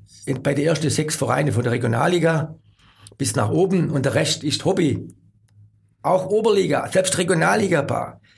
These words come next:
Wen interessiert es heute noch? Niemand. So, und jetzt kommen wir mal raus, der Freizeitgestaltung, die Jugend und so weiter. Es, es ist einfach, es ist einfach anders, wird immer schwieriger. Was tun wegen dem?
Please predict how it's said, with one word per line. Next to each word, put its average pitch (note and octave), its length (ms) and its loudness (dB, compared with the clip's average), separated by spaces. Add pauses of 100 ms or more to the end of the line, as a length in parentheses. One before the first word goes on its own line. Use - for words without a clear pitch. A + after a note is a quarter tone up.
(120)
Wen F3 140 0
interessiert F#3 500 2
es A3+ 160 2
heute D#3 160 0
noch? A2 260 -2 (480)
Niemand. A3+ 580 0 (640)
So, - 180 0
und D3 360 -2
jetzt F#3+ 180 2
kommen G3 160 2
wir F#3 120 2
mal - 80 4
raus, A#3+ 560 2 (280)
der C3+ 100 0
Freizeitgestaltung, F3 1160 2 (120)
die C#3 100 0
Jugend G3 480 0
und F#3+ 240 -2
so D#3 120 2
weiter. E3 460 2 (400)
Es, D3 220 -4
es - 180 0
ist G3+ 180 2
einfach, C#3+ 560 0 (120)
es A#2+ 120 -2
ist F#3+ 160 -2
einfach - 280 -2
anders, A#2 260 0
wird D3+ 180 -2
immer G3+ 200 0
schwieriger. D3 600 -2 (480)
Was A2+ 180 0
tun B2+ 240 2
wegen A#2 200 2
dem? F3+ 400 0